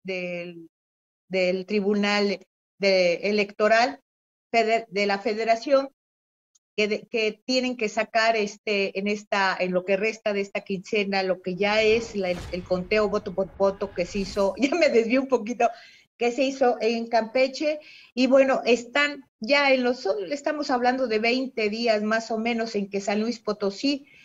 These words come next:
y Michoacán pues ya se van a, se van a resolver hasta lo que resulte, pero sí, Juanjo, ya estuvo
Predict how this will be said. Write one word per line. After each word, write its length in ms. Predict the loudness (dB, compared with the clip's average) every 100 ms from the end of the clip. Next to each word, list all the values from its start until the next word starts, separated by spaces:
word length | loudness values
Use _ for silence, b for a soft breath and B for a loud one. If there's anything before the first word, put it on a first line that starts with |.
| b _
y 220 | -2 0
Michoacán 720 | 2 0 0 0 0 0 -2 0
pues 200 | -2 2
ya 160 | 2 2
se 180 | -2
van 300 | -2 0 0
a, 280 | -2 -4 -8 _ _ _
se 160 | -4 0
van 220 | 2 4
a 60 | 2
resolver 800 | 2 -2 -2 2 2 2 -2 _ _ _ _ _ -4
hasta 380 | -4 -2 0 4
lo 220 | 4 4
que 160 | 0 2
resulte, 580 | -2 -2 -4 -2 -2 -4 0
pero 300 | 2 2 0
sí, 280 | -2 -4 -2
Juanjo, 600 | 2 2 2 -2 -4 -4
ya 220 | 0 2 2
estuvo 880 | 0 -14 _ 2 2 4 2 0